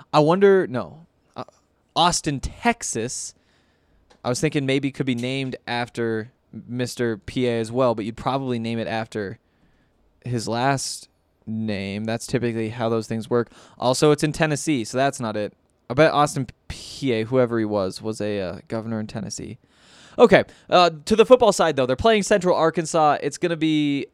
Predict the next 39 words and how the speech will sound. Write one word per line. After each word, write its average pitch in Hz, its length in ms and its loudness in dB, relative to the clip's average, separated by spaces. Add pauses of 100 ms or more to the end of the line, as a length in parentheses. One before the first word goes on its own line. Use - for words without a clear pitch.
um, 135 420 -2
I 208 120 0
think, 277 240 -4
a 170 100 -4
pretty 180 300 2
fun 160 300 2
game. 120 320 -2 (320)
Um, 131 340 2
and 156 140 0
here's 240 360 2
what 269 280 0
you 170 140 0
guys 175 440 4
need 143 280 0
to - 120 -4
know 120 600 0 (260)
before 139 480 6
that 135 260 2
game. 113 380 -6 (400)
Um, 110 640 0
so, - 140 2
again, 151 220 4
this 139 160 0
is 151 80 -2
the 165 180 2 (280)
first - 680 8
football 156 440 4
game 127 240 -2
we 123 100 -4
get 113 400 -6
since 110 180 -12
there's 117 220 -2
no 139 200 6
preseason 151 560 0
football. 127 540 4 (340)
And, 123 300 -2
uh, 117 240 4
the 120 260 -4
other 143 760 4